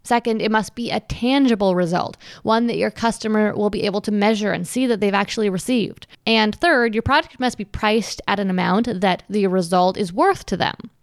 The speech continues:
Now, I think most of these things are fairly self-explanatory. An outcome they want and priced according to their value of it.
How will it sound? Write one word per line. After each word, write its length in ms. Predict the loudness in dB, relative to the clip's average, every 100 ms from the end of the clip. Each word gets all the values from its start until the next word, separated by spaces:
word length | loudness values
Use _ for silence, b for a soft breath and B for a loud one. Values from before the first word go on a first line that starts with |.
| _ B
Now, 140 | 2 2
I 100 | 2
think 160 | 0
most 260 | 0 2 0
of 120 | 0
these 280 | 2 2 0
things 380 | -2 0 0 0
are 240 | 2 0
fairly 380 | 2 2 4 2
self-explanatory. 1040 | 0 -2 -4 -4 -4 -2 -2 -2 -2 -10 _ -4
An 100 | 0
outcome 360 | 0 0 0 2
they 100 | 4
want 380 | 4 2 0 -6
and 320 | -4 -4 -6 -2
priced 320 | 0 2 -2
according 380 | 0 2 2 -2
to 100 | 2
their 180 | 2
value 380 | 4 2 0 -2
of 160 | -6 -8
it. 140 | -12